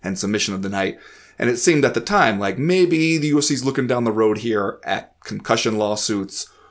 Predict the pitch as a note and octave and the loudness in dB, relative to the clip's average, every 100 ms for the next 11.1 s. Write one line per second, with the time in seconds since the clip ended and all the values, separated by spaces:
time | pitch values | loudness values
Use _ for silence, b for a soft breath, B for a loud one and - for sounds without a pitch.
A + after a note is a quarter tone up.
0 | _ - G2 F#2+ F2+ - _ _ - C#3 | _ -2 0 0 -2 -6 _ _ 0 2
1 | B2+ - A2 G#2 F#2+ - A2+ A2 A2+ G#2+ | 2 2 2 2 0 -6 -2 2 4 4
2 | A2 G#2 G#2 G2+ G2+ - G2 F#2+ G2 G2 | 2 2 2 0 -4 -2 -2 -2 0 0
3 | G2 F#2+ B B _ - - A#2+ G2+ G#2+ | 0 -4 B B _ -2 2 2 2 -2
4 | G2 A2+ A2+ G#2 - C#3+ C3+ A#2+ A2+ A#2 | -2 0 0 -2 -2 0 2 0 0 0
5 | A2 G#2 A2+ G#2 G2 - - _ - D#3+ | 0 -2 -2 0 -2 -4 -20 _ -4 2
6 | E3+ C3+ C3+ B2+ G#2 F#2+ - B2 G2+ G2 | 4 4 2 0 0 2 2 2 -2 -2
7 | - G#2+ G2+ G2 G2+ G2 F#2+ A2 A2 G#2 | -4 -6 -8 -8 -10 -4 0 0 -2 -8
8 | - G2 F#2 F#2 F#2 G2+ F#2+ - - - | -2 -2 -2 -8 -6 -6 -6 -8 -8 -8
9 | - F#2+ G2 G2+ F#2+ G2+ F#2+ F#2+ - G2+ | -10 -8 -2 -2 -2 -8 -6 -8 -6 -8
10 | F2+ G2+ - F#2+ F#2+ A#2+ C3 C3+ G2+ F#2+ | -8 -10 -8 -8 -8 -2 0 0 -2 -6
11 | F#2 | -10